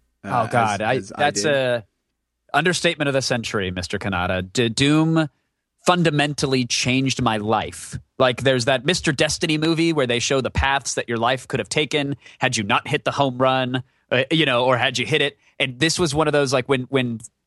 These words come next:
Speaker 2: my brother showed up at my house, uh, with a, uh, copy of Doom Shareware on floppy disk,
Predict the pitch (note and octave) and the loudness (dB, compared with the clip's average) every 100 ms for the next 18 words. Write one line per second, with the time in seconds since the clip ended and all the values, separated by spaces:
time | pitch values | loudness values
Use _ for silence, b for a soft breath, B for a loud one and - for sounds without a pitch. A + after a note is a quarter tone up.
0 | _ A#2+ A#2+ A2 C#3 C#3+ D#3 C#3+ - C#3 | _ 0 0 4 2 4 2 0 0 2
1 | C3 D3 C#3 B2 A#2+ G#2+ G#2+ - - _ | 2 0 -2 0 0 0 -2 -4 -6 _
2 | _ _ _ B2 A2 G2 A#2 A2+ - G#2+ | _ _ _ 0 0 -2 -2 -2 -2 -2
3 | G#2 G2 F#2+ G2+ F2+ - B2+ B2 C3 G#2+ | -2 -2 -2 -2 -2 -2 -2 2 0 0
4 | G#2+ B2+ C3 - C3 B2 A#2 A2 F2+ G#2+ | 0 0 0 0 0 2 2 2 0 -2
5 | G2+ B2 A2+ B2+ A#2 A#2 G#2+ - - | 0 0 2 0 0 0 0 -4 -6